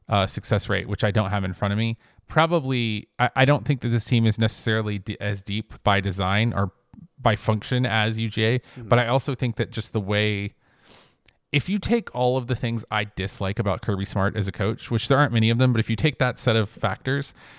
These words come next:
Speaker 1: and then you multiply them by, like, ten, that's the problem with Will Muschamp as a coach. Right? Like, the inability to adjust, the unwillingness to use new players when you can use them,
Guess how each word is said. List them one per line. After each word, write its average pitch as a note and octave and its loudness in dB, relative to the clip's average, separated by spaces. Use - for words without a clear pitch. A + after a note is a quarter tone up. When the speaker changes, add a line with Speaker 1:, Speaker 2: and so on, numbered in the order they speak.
Speaker 1:
and B2+ 4
then B2 6
you A#2+ 6
multiply A#2 2
them G#2+ 2
by, G2+ 2
like, F#2+ -2
ten, C3+ 0
that's C3 0
the B2+ -2
problem A2 2
with G2 -2
Will F#2+ -2
Muschamp E2+ -6
as F2+ -8
a - -16
coach. - -14
Right? B2 6
Like, A2+ -2
the C3 0
inability C3+ 4
to - 0
adjust, G#2 2
the G#2+ 2
unwillingness A#2 2
to G2+ 2
use G#2 2
new G#2+ 4
players G2+ 2
when G#2 2
you G2 0
can G2+ 0
use G2 0
them, G2 0